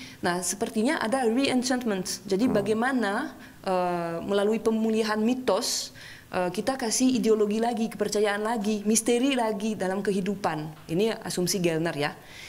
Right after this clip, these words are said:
Speaker 1: Eh, jadi, ini membantu untuk memberi makna yang lebih, eksistensi lebih, karena berpartisipasi aktif dalam dunia. Jadi, tidak cuma menerima keadaan, "Oh, ada covid, saya harus divaksinasi,"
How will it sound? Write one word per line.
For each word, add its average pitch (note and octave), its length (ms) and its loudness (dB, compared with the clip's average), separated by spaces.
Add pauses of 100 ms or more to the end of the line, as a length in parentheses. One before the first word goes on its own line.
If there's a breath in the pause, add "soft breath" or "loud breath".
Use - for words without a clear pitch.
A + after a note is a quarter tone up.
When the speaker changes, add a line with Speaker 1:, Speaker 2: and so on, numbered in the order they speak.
(240 loud breath)
Speaker 1:
Eh, F3 160 0
jadi, A3 480 4
ini C#4 160 6
membantu A3 480 2
untuk G#3 160 -6
memberi G#3 480 4
makna G#3+ 320 0
yang G#3 160 2
lebih, B3 480 2
eksistensi G#3 480 0
lebih, B3+ 400 4
karena A#3+ 480 0
berpartisipasi A3 880 -2
aktif B3+ 480 0
dalam F#3+ 240 0
dunia. F#3+ 400 0
Jadi, G#3 320 0
tidak F#3+ 160 2
cuma G3+ 240 -2
menerima A3 480 0
keadaan, F3+ 560 0
"Oh, A3 80 0
ada D#3+ 160 -2
covid, E3+ 400 -4
saya F3+ 160 -2
harus D#3+ 160 -2
divaksinasi," F3 800 -2